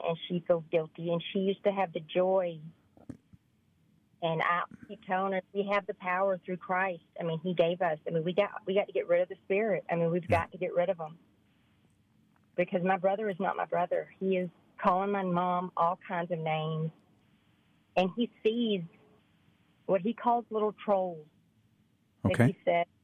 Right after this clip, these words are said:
Speaker 1: that it's demons.
Speaker 2: Yeah.
Speaker 1: And my niece, or, yeah, his daughter, his youngest daughter, sees things too. And I've never heard of that. I don't understand it.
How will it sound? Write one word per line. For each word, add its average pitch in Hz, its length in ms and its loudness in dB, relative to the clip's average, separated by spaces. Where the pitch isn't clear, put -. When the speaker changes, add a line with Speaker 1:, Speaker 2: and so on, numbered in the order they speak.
Speaker 1:
that 175 200 0
it's 170 140 -2
demons. 202 280 -6
Speaker 2:
Yeah. 95 160 2
Speaker 1:
And 180 160 2
my 180 120 2
niece, 220 320 0
or, 185 300 2
yeah, 165 240 -6
his 202 220 2
daughter, 185 360 2
his 196 220 -2
youngest 190 300 0
daughter, 175 360 2
sees 180 240 -4
things 170 220 0
too. 156 200 -2
And 170 200 2
I've 185 200 2
never 208 320 -2
heard 220 240 0
of 202 120 -8
that. 165 280 0
I 156 40 -10
don't 180 180 0
understand 180 540 -2
it. 165 160 -2